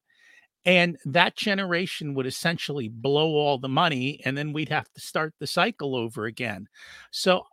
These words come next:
we were really, really intentional with our kids to say, "How do you grow up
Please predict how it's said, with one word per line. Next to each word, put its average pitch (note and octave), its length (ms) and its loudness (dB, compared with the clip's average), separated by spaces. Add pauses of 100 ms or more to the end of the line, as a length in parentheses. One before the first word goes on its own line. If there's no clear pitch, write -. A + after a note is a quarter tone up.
we G#3+ 240 2
were B3 220 0
really, G3 680 -6
really G3 320 -4
intentional D#3 580 -4
with C#3+ 200 -4
our B2+ 180 -2
kids F#3+ 560 -2
to C#3 100 -10
say, D3+ 520 0 (260)
"How F#3 260 2
do G3 60 -2
you G#3 220 -4
grow D3+ 500 -2
up D#3+ 240 2